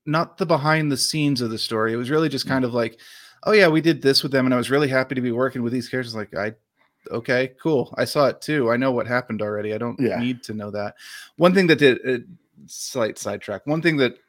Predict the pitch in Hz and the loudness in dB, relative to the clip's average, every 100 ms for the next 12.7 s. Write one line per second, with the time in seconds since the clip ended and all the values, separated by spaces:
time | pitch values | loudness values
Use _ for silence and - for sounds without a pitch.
0 | _ 135 131 131 123 123 113 113 117 101 | _ -2 2 2 0 -2 -2 -2 -4 -4
1 | 117 147 151 117 - - 151 139 - 135 | -4 -2 0 -2 -2 2 4 2 0 0
2 | 117 113 123 113 107 101 - - - 208 | 0 -2 -4 -4 -8 -10 -14 -18 -8 -4
3 | 175 - - 190 180 135 139 175 202 185 | -4 -2 0 2 2 0 -2 0 0 0
4 | 175 156 - 180 180 175 160 143 135 185 | -4 -4 0 2 4 2 0 -2 0 -2
5 | 131 - 143 160 160 151 135 131 156 147 | -2 0 2 2 2 -2 0 2 2 0
6 | 131 151 147 139 139 143 131 123 - - | -4 -2 0 -2 -4 -4 -4 -4 -8 -20
7 | - _ _ _ - 143 143 160 147 160 | -20 _ _ _ -20 -14 -2 0 2 2
8 | 151 120 123 117 117 110 101 92 - - | 2 2 2 0 -2 -2 0 -2 -4 -10
9 | 95 101 101 104 101 - - 110 95 95 | -10 -10 -8 -8 -6 -2 0 0 -4 -4
10 | - - 127 120 - - 127 123 - - | -2 0 -2 -2 -6 -8 -6 -4 -6 -10
11 | 98 113 185 190 196 247 220 196 214 330 | -10 2 4 6 6 6 6 6 8 8
12 | - 403 - 330 330 277 208 | 10 10 8 6 8 8 8